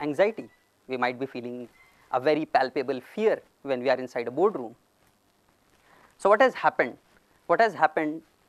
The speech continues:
is, although we have evolved from having very tangible fears that could cause death to a fear that makes us feel a very similar feeling in a very different space. And that is when,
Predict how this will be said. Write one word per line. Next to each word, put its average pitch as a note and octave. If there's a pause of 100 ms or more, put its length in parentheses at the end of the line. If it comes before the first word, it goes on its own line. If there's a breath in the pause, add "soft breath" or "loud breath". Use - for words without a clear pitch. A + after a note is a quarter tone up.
(300)
is, D3
although F3+
we E3
have D3+ (100)
evolved D#3+
from C#3+
having C3+
very C3
tangible A#2+ (560)
fears D3+
that C3
could -
cause A#2+
death - (640 soft breath)
to C4
a C4
fear G3
that F3+
makes E3
us - (420)
feel G3+
a D#3+
very D#3
similar D#3
feeling E3+ (500)
in E3+
a E3
very D#3+
different D3+
space. - (2500)
And E3+
that G3
is C3
when, C#3